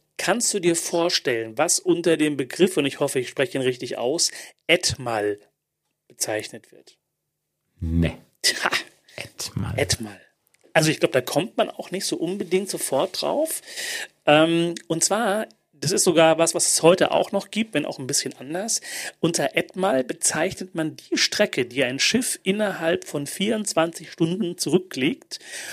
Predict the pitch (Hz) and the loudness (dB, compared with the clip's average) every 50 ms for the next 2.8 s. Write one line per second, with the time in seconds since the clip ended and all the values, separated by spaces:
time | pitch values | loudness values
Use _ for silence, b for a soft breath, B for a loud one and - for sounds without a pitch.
0 | B B B - 160 151 143 95 160 170 185 - - 82 95 156 147 170 196 190 | B B B 0 2 2 4 6 4 6 4 4 2 4 6 6 6 6 4 2
1 | - - - - 127 139 170 196 226 220 226 240 247 247 B B B B B B | 0 -4 -4 0 4 8 8 10 10 8 8 6 2 0 B B B B B B
2 | B 180 185 202 208 208 202 - - - 190 180 180 185 185 185 | B 6 6 6 6 4 2 2 4 6 6 6 6 4 0 0